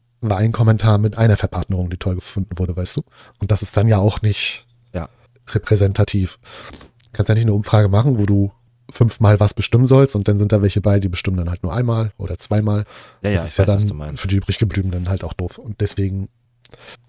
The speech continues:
Speaker 1: äh, fände ich das, glaub ich, nicht gut, wenn das Publikum das bestimmt. Da gä-, gäbe es, glaub ich, zu wenig Resonanz.
Speaker 2: Zu den ein-, also zu den einzelnen Runden würde ich gerne vorab oder,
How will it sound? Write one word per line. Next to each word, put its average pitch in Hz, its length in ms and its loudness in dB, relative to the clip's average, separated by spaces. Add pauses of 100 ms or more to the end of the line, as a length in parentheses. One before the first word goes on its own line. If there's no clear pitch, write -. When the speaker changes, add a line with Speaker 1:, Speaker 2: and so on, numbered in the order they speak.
Speaker 1:
äh, 127 100 -8
fände 143 260 6
ich 127 80 2
das, 120 100 2
glaub 127 140 6
ich, 117 100 2
nicht 123 240 4
gut, - 160 -2
wenn 98 100 2
das 95 100 -2
Publikum - 380 -8
das 85 120 -6
bestimmt. - 360 -12 (160)
Da 98 80 -6
gä-, 98 160 -4 (160)
gäbe 123 180 6
es, - 80 -4
glaub 117 180 4
ich, - 120 -2
zu 107 140 -2
wenig 101 240 0
Resonanz. 85 440 -6 (340)
Speaker 2:
Zu 120 80 0
den 113 280 0
ein-, 110 280 -4
also 98 180 -4
zu - 120 -10
den 104 140 -4
einzelnen 95 400 -4
Runden 104 340 -4
würde 101 160 -6
ich - 80 -12
gerne 95 220 -4
vorab - 480 -4 (120)
oder, 87 280 -6